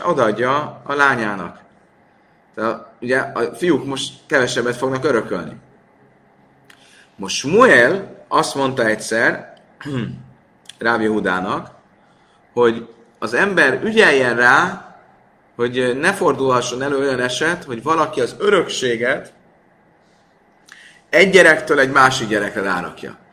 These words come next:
Az örökség legyen egyenlő a gyerekek között. Még olyan esetben is, amikor egy jobban szeretett gyereknek adja a kevésbé szeretett gyerektől elvéve.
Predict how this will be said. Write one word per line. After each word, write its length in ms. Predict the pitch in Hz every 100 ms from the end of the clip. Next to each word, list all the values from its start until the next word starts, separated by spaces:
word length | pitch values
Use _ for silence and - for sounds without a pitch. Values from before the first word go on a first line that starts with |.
| _ _ _
Az 120 | 143
örökség 380 | 214 214 - 160
legyen 240 | 165 156
egyenlő 340 | 151 139 127 123
a 60 |
gyerekek 420 | 117 113 110 98
között. 320 | - 92 80 - _ _ _ _ _ - - _
Még 340 | 123 143 147
olyan 220 | 190 247 208
esetben 520 | 156 151 131 127 131
is, 140 | 147
amikor 380 | 131 127 127 123
egy 320 | 117 113 - - _ _ _ _ _ _ -
jobban 420 | 139 180 165 151
szeretett 480 | 131 143 127 123 117
gyereknek 760 | 117 113 107 113 - - 107 107
adja 540 | 120 110 110 107 104
a 100 | 101
kevésbé 420 | - 123 117 104 107
szeretett 520 | 113 101 104 95 - _ -
gyerektől 840 | 95 92 87 - - 90 110 - - _
elvéve. 800 | 98 90 87 90 98 190 - -